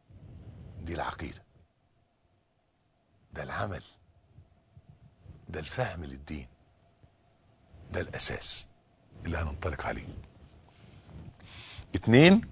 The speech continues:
تجريد متابعة النبي محمد صلى الله عليه وسلم. احفظ مني الجملة دي وما تنساهاش طول عمرك.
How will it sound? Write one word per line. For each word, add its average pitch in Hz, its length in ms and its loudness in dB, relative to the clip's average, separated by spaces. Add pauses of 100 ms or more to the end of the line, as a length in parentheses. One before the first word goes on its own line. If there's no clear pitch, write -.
(800)
تجريد 113 760 2
متابعة 95 1120 0
النبي 95 640 -2
محمد - 560 -10 (920)
صلى 117 240 8
الله 85 220 2
عليه 65 100 -6
وسلم. - 300 -6 (960)
احفظ 131 380 8
مني 151 320 8
الجملة 123 420 6
دي 165 220 4 (720)
وما 127 240 10
تنساهاش 135 760 8
طول 127 200 8
عمرك. 87 500 2